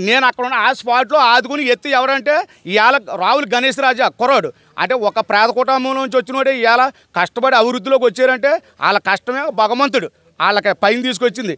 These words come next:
కానీ ఈ మనిషి కావాలంటే రేపు పొద్దున అన్ని ఒక రకాలుగా ఉంటారు. కానీ నాకు ఏమైనా ఆపద జరిగితే అంటే నేను మాట్లాడేది ఏదంటే ఒక కూలోడి కిందే నేను మాట్లాడే మాటలు మీ అందరికీ వర్తిస్తుంది. ఆ మాటలు మనకు పేదోడికి కావాలని నాయకుడు అంటే ఇవాళ రాజస్వామి తప్పించి మన గ్రామంలో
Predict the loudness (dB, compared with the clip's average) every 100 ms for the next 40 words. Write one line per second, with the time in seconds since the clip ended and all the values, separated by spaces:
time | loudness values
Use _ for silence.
0 | _ _ -4 -4 -2 -2 0 -2 2 4
1 | 4 4 2 2 2 0 0 2 2 2
2 | 0 0 0 -2 -2 0 0 -2 _ -2
3 | 2 2 2 2 2 2 2 0 0 0
4 | -2 -2 -4 -2 -4 -4 _ _ -2 0
5 | 2 2 2 2 2 2 -2 0 0 0
6 | -2 -2 -2 -2 -4 2 2 2 0 0
7 | 0 -2 -2 -2 -8 -6 -6 -6 -4 -4
8 | -2 -4 -2 -2 -2 -4 -2 -2 0 -2
9 | -2 -6 -8 _ _ _ -4 -2 -2 2
10 | 4 6 4 2 -2 0 2 4 2 2
11 | 0 0 0 -4 -2 -2 -2 -8 _ 0
12 | 2 4 2 0 0 -4 -6 -2 -4 -4
13 | -10 -12 -12 _ _ 0 0 2 2 2
14 | 2 2